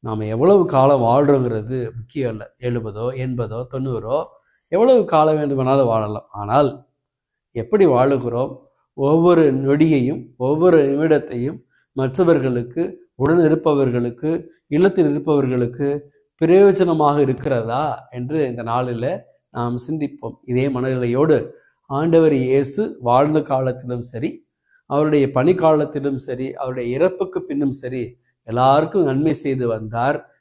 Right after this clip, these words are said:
இன்றும் உங்களுக்கும் எனக்கும் அந்த அன்பு ஆண்டவர் நன்மை செய்து கொண்டே இருக்கிறார். நல்லதையே அவர் செய்து கொண்டிருக்கிறார். மன்றாடுவோம். அன்பின் பரலோக பிதாவே இறைவா, இந்த நாளுக்காய் நன்றி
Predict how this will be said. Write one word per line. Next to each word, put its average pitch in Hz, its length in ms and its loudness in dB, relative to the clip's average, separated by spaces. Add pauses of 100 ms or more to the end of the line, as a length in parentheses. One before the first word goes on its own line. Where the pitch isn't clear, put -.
(160)
இன்றும் 143 460 2 (260)
உங்களுக்கும் 170 600 2
எனக்கும் 131 420 -4 (200)
அந்த 120 280 -8
அன்பு 156 320 -2
ஆண்டவர் 147 480 0 (340)
நன்மை 139 260 2
செய்து 143 260 0
கொண்டே 127 260 -2
இருக்கிறார். 117 500 -6 (220)
நல்லதையே 139 600 0
அவர் 120 320 -8
செய்து 123 200 -6
கொண்டிருக்கிறார். 110 640 -10 (1500)
மன்றாடுவோம். 113 640 -6 (1900)
அன்பின் 143 340 0
பரலோக 135 400 2
பிதாவே 117 480 -2
இறைவா, 113 360 -8 (680)
இந்த 151 120 2
நாளுக்காய் 151 520 4
நன்றி 143 200 0